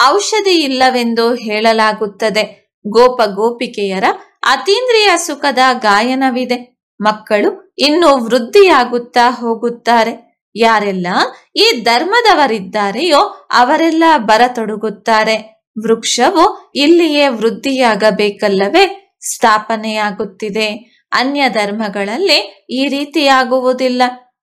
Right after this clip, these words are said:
ಅವರಂತೂ ಮೇಲಿನಿಂದ ಬರುತ್ತಾರೆ. ಈ ವೃಕ್ಷವು ಸ್ಥಾಪನೆ ಆಗಿಯೇ ಇದೆ. ಇದರಲ್ಲಿ ಮತ್ತೆ ನಂಬರ್ ವಾರ್ ಬರತೊಡಗುತ್ತಾರೆ. ವೃದ್ಧಿಯಾಗುತ್ತಾ ಹೋಗುವರು.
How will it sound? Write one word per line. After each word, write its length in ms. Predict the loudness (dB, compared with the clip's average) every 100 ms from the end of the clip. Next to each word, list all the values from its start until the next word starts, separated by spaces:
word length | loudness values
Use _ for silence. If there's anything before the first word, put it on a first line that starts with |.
| -2
ಅವರಂತೂ 920 | 0 0 0 -4 -4 -6 -6 _ -8
ಮೇಲಿನಿಂದ 720 | 0 2 2 0 0 -2 0 2 0
ಬರುತ್ತಾರೆ. 760 | 0 -4 -6 -6 -2 0 0 -2 -8 _ _ _ -6
ಈ 180 | -2 0
ವೃಕ್ಷವು 760 | -2 -6 -4 -2 0 0 -2 -6
ಸ್ಥಾಪನೆ 800 | -8 0 2 2 0 -2 0 -4
ಆಗಿಯೇ 640 | -2 0 0 -2 2 4
ಇದೆ. 640 | 2 0 -4 -4 -8 _ _ -4
ಇದರಲ್ಲಿ 800 | 0 2 0 -2 -2 -4 -8 -4
ಮತ್ತೆ 420 | -2 -2 0 0
ನಂಬರ್ 480 | 2 0 2 2 2
ವಾರ್ 300 | 2 2 2
ಬರತೊಡಗುತ್ತಾರೆ. 1400 | -2 -2 -2 -4 -6 -6 -8 -4 0 2 0 -4 _ _ -8
ವೃದ್ಧಿಯಾಗುತ್ತಾ 1080 | -2 0 0 0 2 2 2 -2 0 0 0
ಹೋಗುವರು. 960 | -2 -8 -6 -6 -4 -2 -4 -6 _